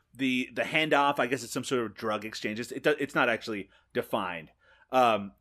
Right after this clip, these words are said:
he goes to make an exchange while one of his gang members are taking a piss. The commandos, the commandos sneak up on him, and then they beat the shit out of him. And this is our first look at some of the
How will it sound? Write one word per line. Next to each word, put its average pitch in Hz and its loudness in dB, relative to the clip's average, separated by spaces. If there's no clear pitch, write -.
he 139 -12
goes 151 8
to 160 -4
make 165 2
an 139 -2
exchange 202 2
while 151 8
one 160 4
of 160 4
his 156 0
gang 143 4
members 143 2
are 135 0
taking 131 -2
a 117 -4
piss. 156 4
The 131 -4
commandos, 135 0
the 127 -4
commandos 151 6
sneak 147 -2
up 131 4
on 123 2
him, 120 -2
and 123 -4
then 123 -2
they 131 0
beat 135 -4
the 135 -2
shit 147 6
out 113 6
of 104 0
him. 113 -4
And 127 -2
this 180 2
is 202 2
our 160 10
first 143 2
look 120 0
at 117 -10
some 131 -2
of 107 -6
the 101 -2